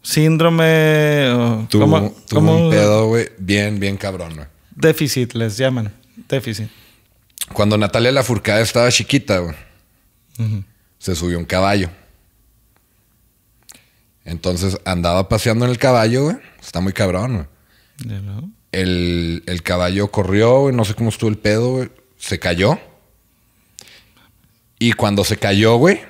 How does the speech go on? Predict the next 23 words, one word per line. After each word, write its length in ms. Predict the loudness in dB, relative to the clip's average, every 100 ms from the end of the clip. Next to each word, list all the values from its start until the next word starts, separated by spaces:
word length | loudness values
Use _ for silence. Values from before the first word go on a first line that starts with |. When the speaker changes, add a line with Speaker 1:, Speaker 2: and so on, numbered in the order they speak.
| -20 _ _ _ _
Speaker 2:
todavía 460 | -2 2 2 2 0
el 200 | -2 -4 -6 _ _ -6
pinche 320 | -4 -2 -2
caballo, 420 | 2 2 2 0
güey, 120 | 0
le 100 | 0
dio 80 | 0
una 160 | 0 -2 -2
patada 380 | -4 -2 -6
en 120 | -4 -8
la 100 | -8
frente, 380 | -10 -14 -16 -10
güey. 100 | -4
Speaker 1:
No 400 | 0 2 0 0
mames. 600 | -4 -8 -10 -14 -18 _ _ _ _ _ _ _ _ _ _ _ _ -20 -20 _ _ _ _ _ _ _ _ _ _ _
Hijo, 460 | -12 -8 -8 -2 0
güey, 160 | 0 -2
qué 140 | -4
estrés 420 | -4 -4 -2 -2
ser 160 | -2 -2
los 220 | 0 0
papás, 500 | -2 -4 -4 -10 -14
güey. 140 | -16